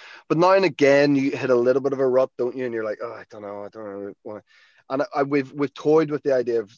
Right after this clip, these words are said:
of starting, um, uh, of starting Sopranos again, toyed with the idea of starting,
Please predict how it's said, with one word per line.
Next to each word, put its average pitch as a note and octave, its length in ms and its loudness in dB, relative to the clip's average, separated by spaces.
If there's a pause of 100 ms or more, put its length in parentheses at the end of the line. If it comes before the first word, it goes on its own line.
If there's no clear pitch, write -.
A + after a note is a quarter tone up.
of G#2+ 160 -10
starting, G2+ 560 -6
um, F#2 380 -12 (1040)
uh, F#2 460 -6 (360)
of G#2 200 -6
starting A2+ 340 -2
Sopranos G#2 640 -6
again, G2+ 540 -6 (260)
toyed C3 240 4
with B2 100 -2
the A#2+ 120 4
idea A2+ 200 2
of G#2+ 80 -4
starting, G#2 480 -2